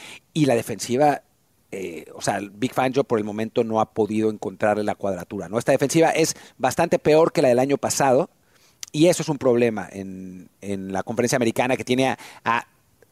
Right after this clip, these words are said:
los pasadores que tiene, ¿no? Que tiene a los Mahomes,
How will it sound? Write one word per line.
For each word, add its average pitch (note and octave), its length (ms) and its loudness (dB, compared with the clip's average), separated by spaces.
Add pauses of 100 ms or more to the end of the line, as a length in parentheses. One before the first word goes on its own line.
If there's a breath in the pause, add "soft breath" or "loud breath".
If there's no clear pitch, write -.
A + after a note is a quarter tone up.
los B2+ 200 2
pasadores A#2+ 480 2
que - 100 -8
tiene, G2+ 220 0
¿no? G2 120 -6
Que - 80 -8
tiene A2+ 160 2
a - 20 2
los G2+ 100 -4
Mahomes, G#2+ 680 -2